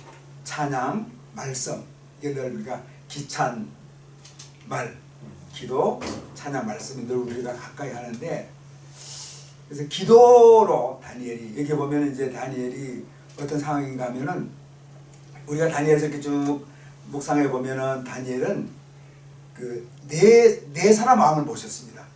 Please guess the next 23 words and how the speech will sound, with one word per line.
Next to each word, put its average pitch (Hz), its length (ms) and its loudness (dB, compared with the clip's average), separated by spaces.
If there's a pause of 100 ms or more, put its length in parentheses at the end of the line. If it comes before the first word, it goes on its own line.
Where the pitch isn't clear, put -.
(120)
옛날에 156 280 6
왕이라는 208 720 4
것이 180 180 -2
뭐 180 200 0
오늘, 151 460 -2
오늘날처럼 170 640 -2 (320)
오 165 180 -2
년이나 196 380 0
사 233 220 -4
년 220 240 0
통치하는 214 460 -2
게 185 80 -2
아니고 160 460 0 (340)
뭐 135 120 -6
십 233 240 -6
년, 226 160 2
십오 190 280 0
년, 180 100 -4
이십 160 240 -2
년까지 185 260 -2
통치하는 170 360 -4
분이 139 140 -4
있습니다. 139 600 -8